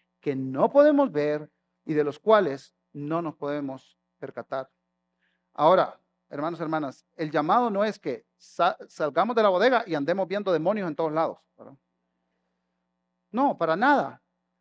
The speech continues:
Simplemente que podamos tener conciencia de que participamos en una lucha que va más allá de lo que podemos percibir a simple vista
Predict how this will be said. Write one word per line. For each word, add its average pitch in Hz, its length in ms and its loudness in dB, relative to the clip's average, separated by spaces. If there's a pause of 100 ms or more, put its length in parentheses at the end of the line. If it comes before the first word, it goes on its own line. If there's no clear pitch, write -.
(160)
Simplemente 254 680 -2
que 233 120 0
podamos 226 500 0 (840)
tener 240 360 0
conciencia 208 1080 -2
de 196 160 2
que 220 100 4
participamos 208 920 0
en 202 200 -4
una 254 180 0
lucha 247 340 -4
que 202 140 0
va 247 240 6 (180)
más 190 640 4
allá 190 500 2 (140)
de 208 120 4
lo 214 100 4
que 226 100 4
podemos 233 380 2
percibir 254 640 2
a 220 180 2
simple 277 560 4
vista 285 520 -2